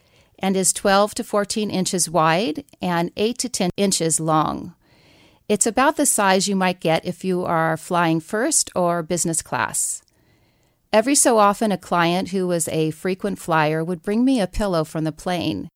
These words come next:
and so I acquired a number of them. I found material and hired someone to make small pillow slips I'm able to wash and that I still use today. I've priced the pillow, and they will run you about fifteen to thirty dollars,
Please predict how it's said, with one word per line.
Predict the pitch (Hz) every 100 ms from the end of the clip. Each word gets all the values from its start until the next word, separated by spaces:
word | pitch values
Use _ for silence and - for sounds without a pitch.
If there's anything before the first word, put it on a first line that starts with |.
| _ _ -
and | 190
so | - 214
I | 208 226
acquired | 262 254 - 202 202 165 156 -
a | 175
number | 175 180 185 156
of | 139 131
them. | 135 139 - 175 _ _ _ _ _ -
I | 180
found | - 180 185
material | 220 - 220 180 170 160 165 -
and | 170 170
hired | 190 190 214
someone | - 180 165 165 175
to | 175
make | 160 156
small | - - 180 190
pillow | - 175 165
slips | - 160 143 151 - - -
I'm | 196 214
able | 208 196
to | - 175
wash | 185 170 95 - - - _ -
and | 185 196
that | 190
I | 190
still | - 277 262
use | 254 247
today. | - 160 131 117 143 147 _ _ _ _ _ _ _ _ -
I've | 196 -
priced | - 220 240 -
the | 285
pillow, | - 185 151 156
and | - 175
they | 170 170
will | 214 233
run | 220 233
you | 226 160 151 -
about | 165 156 -
fifteen | - 226 - - 254 254
to | 254
thirty | - 180 180 202
dollars, | 160 139 143 180 208